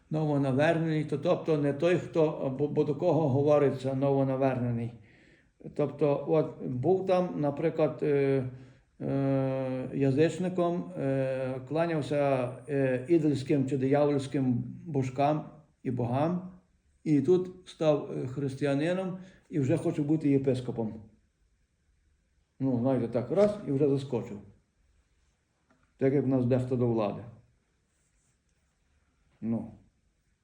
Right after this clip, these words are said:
то теж є в чимось, е, спільність. Добре. «Треба, щоб мав він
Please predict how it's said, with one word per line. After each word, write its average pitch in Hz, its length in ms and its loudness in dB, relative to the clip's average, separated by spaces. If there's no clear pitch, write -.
то 123 100 -8
теж 123 340 2
є 139 220 2
в 151 160 -8
чимось, 139 420 -2
е, 120 500 -4
спільність. - 600 -4
Добре. 123 360 0
«Треба, 160 440 2
щоб 135 180 -2
мав 156 520 2
він 135 360 2